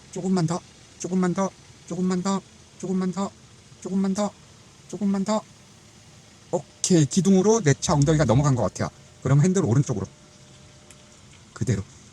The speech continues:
이렇게 붙이는 이유가 왜냐면 오른쪽에, 그래야 왼쪽이 안전하니까. 왼쪽, 여기가 안전하니까. 자, 그대로 계속. 자, 이제 저 차 보인다. 내가 들어가 있자니. 그럼 저 차, 어,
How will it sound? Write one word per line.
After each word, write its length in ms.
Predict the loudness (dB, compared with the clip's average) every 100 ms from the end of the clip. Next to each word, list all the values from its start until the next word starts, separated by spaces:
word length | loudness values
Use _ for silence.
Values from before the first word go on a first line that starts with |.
| 2
이렇게 340 | 2 4 0
붙이는 400 | -2 -2 2 4
이유가 160 | 4 4
왜냐면 440 | 2 2 2 0 0
오른쪽에, 460 | 0 0 0 -2 -4 -16 -10
그래야 260 | 2 4 4
왼쪽이 460 | 4 0 0 -2
안전하니까. 600 | -2 -2 -2 -2 -4 -12 -18 -20 -4
왼쪽, 300 | 0 0 -2 -8 -4
여기가 300 | 0 0 0
안전하니까. 540 | 0 0 -2 -4 -8 -14 -16 -20 -20 -20 -20 -20 -20
자, 140 | -14
그대로 280 | -6 -2 -2
계속. 300 | -2 -2 -4 -8 -20 -20 -20 -20 -12
자, 160 | -6 -2 0
이제 160 | 2
저 140 | 4 2
차 180 | 2 -6 -12 -4
보인다. 340 | 4 6 6 0 -10 -20 -4
내가 180 | 2 4
들어가 200 | 4 0
있자니. 220 | -2 -6 -10 -14 -2
그럼 160 | 0
저 120 | 2 0
차, 260 | 0 -2 -2 0
어, 120 | 0